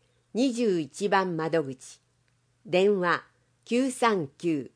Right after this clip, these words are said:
一零六二。大阪府域、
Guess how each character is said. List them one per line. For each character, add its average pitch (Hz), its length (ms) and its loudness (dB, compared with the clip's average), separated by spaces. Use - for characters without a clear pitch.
一 240 380 -4
零 208 300 8
六 143 380 -4
二。 156 300 -2
大 226 180 8
阪 240 380 0
府 214 120 -4
域、 151 460 -6